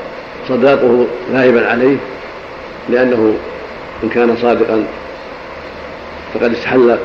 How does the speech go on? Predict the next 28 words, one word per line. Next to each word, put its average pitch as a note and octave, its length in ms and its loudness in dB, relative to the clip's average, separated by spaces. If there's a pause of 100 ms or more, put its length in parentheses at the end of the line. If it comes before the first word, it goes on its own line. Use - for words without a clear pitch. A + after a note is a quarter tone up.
فرجها A#2 380 4
فأشبه A#2 440 2
من A2+ 180 2
طلقها A#2 380 0
بعد A#2 120 2
الدخول، B2 400 2 (680)
وإن C3 200 4
كان B2+ 280 2
كاذبا A#2+ 360 4
فذاك A#2 320 2
أبعد، A2+ 340 2 (140)
لأنه A2+ 360 2
ظلمها A#2+ 360 2
وبهتها، C3 520 2 (180)
فذاك A#2 260 2
أبعد A#2+ 280 2
له A#2 240 2 (380)
مع G#2+ 140 -2
دخوله A2+ 440 2
بها. C#3+ 160 2 (2500)
وفي A#2 120 0
رواية D3+ 220 8
أخرى C3 280 6
أنه B2+ 300 4 (380)
قال C3 200 6
لهما: B2+ 400 4 (2000)
"أحدكما B2+ 440 4
كاذب"، A#2+ 300 4